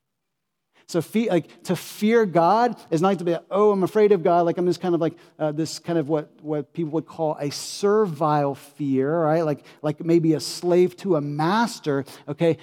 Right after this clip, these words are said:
But it is a fear in a respect and reverential awe. It's a filial, a filial fear. That's really hard to say.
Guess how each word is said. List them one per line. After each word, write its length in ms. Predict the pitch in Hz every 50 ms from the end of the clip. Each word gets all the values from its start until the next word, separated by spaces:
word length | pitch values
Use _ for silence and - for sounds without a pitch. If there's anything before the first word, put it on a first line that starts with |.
| - - -
But 160 | 131 175 170
it 120 | 202 226
is 200 | 220 220 208 165
a 100 | 170 170
fear 520 | 151 - - - - 226 220 214 208 202 196
in 200 | 196 180 180 175
a 180 | 170 170 156 - - - -
respect 960 | - 160 180 175 156 - - - - - _ - 226 220 226 220 220 226 - -
and 280 | - 190 185 175 175 170
reverential 840 | 185 180 190 180 208 190 196 196 196 151 - - 170 165 160 - _ _
awe. 380 | - 170 175 185 170 143 123 113 - - - -
It's 200 | 160 165 - -
a 80 | 185
filial, 640 | - - - - 190 180 170 175 190 202 202 196 196
a 80 | - 147
filial 560 | - - 170 170 185 208 214 202 180 156 143
fear. 220 | 127 - - 139 131
That's 160 | 131 131 -
really 100 | 190 165
hard 160 | 139 170 156
to 80 | 143 131
say. 280 | - - 165 139 113